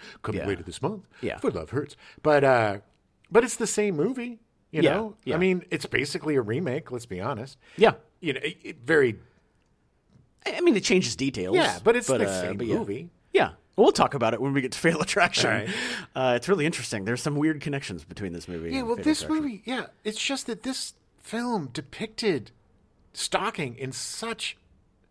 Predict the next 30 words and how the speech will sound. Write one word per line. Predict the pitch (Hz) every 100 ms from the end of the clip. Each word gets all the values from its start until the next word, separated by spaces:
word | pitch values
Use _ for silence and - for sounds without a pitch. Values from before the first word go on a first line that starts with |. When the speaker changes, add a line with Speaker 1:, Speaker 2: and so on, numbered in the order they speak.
| _ _ _ _ _
Speaker 1:
a | 139 120 -
very, | - 240 262
it's, | 214 - - - - - _ _ _ _ _ _ _ _ _ _ _ _
I | 143
wanna | 226 262
say | - 202
there's | 160
a | 131
truth | - 156 254 -
to | 302 330
it. | 330 - - _ _ _ _
Speaker 2:
Yeah. | 392 523 131 98 147
Speaker 1:
And | 185 180
I | 185
wanna | 185 247
Speaker 2:
Yeah. | 120
Speaker 1:
say | 87 190 185
that | 175
it | 143 -
didn't | 180 190
shy | 165 - 170 170
away | 156 131 151 175
from | 185 - 147 135
the, | 123 - _ _ _ _ _
the | 139
awful | 135 139 151 156
details. | 120 139 139 - 247 262 233
Like, | 180 - - - - _
the, | - 240
the, | 226